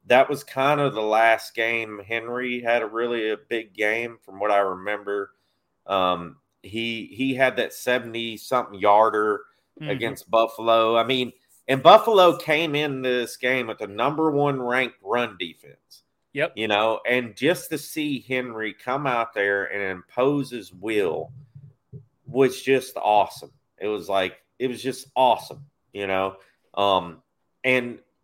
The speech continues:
Speaker 1: the way we pulled that game out at the end. So, few moments in that game.
Speaker 2: Mm-hmm.
Speaker 1: Henry, goal
Speaker 2: Yep.
Speaker 1: line stand.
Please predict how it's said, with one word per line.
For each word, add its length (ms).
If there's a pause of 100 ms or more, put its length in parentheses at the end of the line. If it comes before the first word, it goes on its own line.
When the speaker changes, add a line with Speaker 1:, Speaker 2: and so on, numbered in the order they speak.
(200)
Speaker 1:
the 100
way 340
we 200
pulled 440
that 260
game 320
out 200
at 160
the 160
end. 260
So, 400 (540)
few 180
moments 520
in 100
that 220
game. 260 (460)
Speaker 2:
Mm-hmm. 260 (880)
Speaker 1:
Henry, 640 (720)
goal 260
Speaker 2:
Yep. 120
Speaker 1:
line 160
stand. 680